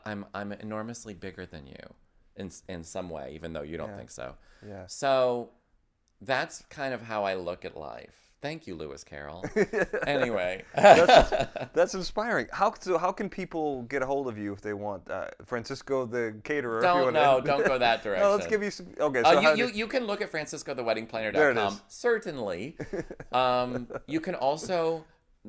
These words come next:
Speaker 1: Google Huffington Zach.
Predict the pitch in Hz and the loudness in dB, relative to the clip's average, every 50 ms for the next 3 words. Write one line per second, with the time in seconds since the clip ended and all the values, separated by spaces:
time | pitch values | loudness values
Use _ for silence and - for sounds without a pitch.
0 | 110 127 135 165 196 208 185 151 123 117 113 127 139 - _ _ _ _ - - | -16 -10 -6 -4 -4 -4 0 0 2 2 2 0 -2 -8 _ _ _ _ -12 -10
1 | 170 170 - - 180 185 175 - - 185 180 180 180 180 - _ _ - 107 107 | -10 -8 -6 -8 -8 -8 -8 -10 -10 -8 -8 -8 -10 -12 -16 _ _ -12 -10 -6
2 | 110 120 113 101 90 78 62 - - - - | -2 -2 -2 -2 -2 -4 -6 -10 -14 -20 -20